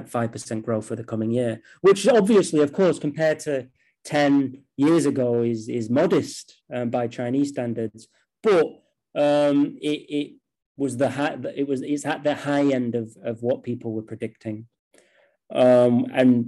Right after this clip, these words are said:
we, we're going to see, I think, more stimulus now in the economy, which means we're going to see,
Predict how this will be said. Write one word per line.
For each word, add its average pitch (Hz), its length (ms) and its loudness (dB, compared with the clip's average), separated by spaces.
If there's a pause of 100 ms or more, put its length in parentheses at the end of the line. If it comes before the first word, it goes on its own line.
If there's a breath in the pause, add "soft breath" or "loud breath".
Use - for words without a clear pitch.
we, 131 160 4
we're 131 200 6
going 147 260 6
to 143 100 -4
see, 135 160 -2
I 123 80 2
think, 120 220 -4
more 117 200 -2
stimulus 120 560 -6
now 120 160 -4
in 117 100 -4
the 117 100 -4
economy, 127 600 -8 (220)
which 127 200 -6
means 127 180 2
we're 123 100 2
going 127 280 2
to 127 100 -10
see, 117 400 -4